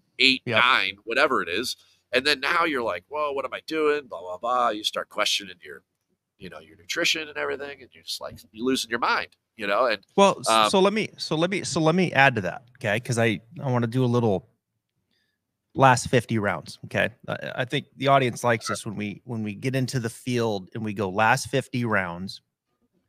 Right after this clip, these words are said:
Speaker 1: Yep.
Speaker 2: And we go birdies, last fifty rounds. Who's made the most birdies? Eric Cole. All right. That's, that's number one. Now,
Speaker 1: Okay.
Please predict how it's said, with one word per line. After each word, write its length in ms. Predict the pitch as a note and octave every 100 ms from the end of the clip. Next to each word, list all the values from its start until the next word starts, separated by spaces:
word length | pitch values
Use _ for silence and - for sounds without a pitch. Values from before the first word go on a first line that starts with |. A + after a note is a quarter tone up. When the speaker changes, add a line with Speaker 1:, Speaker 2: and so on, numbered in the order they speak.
| - -
Speaker 1:
Yep. 200 | G#2+ - _ _ _ _
Speaker 2:
And 240 | C3 A#2 A2
we 100 | A2+
go 220 | A#2+ A2+
birdies, 480 | A2 G3+ A2 - - _ -
last 220 | A#2+ -
fifty 240 | B2+ -
rounds. 260 | G#2+ F2+ E2+
Who's 160 | E3
made 140 | C#3+ C3+
the 60 |
most 200 | A#2+ A2+
birdies? 260 | - E2+ E2
Eric 200 | G#2 E2
Cole. 220 | - E2 - _ _ -
All 80 | F#2+
right. 220 | G2 A2 _
That's, 420 | G#2+ G#2 - - -
that's 240 | A2 -
number 200 | A2 G2
one. 260 | F#2 E2+ A2 _ _ _ _ D3+
Now, 120 | A2+
Speaker 1:
Okay. 100 | G#2